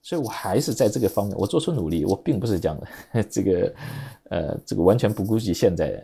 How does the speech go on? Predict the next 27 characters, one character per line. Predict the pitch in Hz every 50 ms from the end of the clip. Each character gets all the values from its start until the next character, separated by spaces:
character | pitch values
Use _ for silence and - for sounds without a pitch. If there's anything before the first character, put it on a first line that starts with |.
| - -
这 | - 95
些 | 85 90 76
人 | 71 65 76 73
的。 | 67 - - _ _ _ _ _ _ _ _ _ _
但 | - 113
是 | - 135
你 | 110 95
看 | - -
这 | - - 110
些 | 104 90
人， | 80 85 - - -
牢 | 104 98 113
骚 | 139 127
挂 | - - 120
话 | 107 110
最 | - - 135 95
多 | 87 107 104
的 | 95 82
人， | 67 64 85 - - _ _
往 | 90 87 87 90
往 | 85
他 | 85 85
是 | 85 - 87
自 | - - - 120 90
己 | - - - - _ _ _ _ _
这 | 90 76
个 | - 76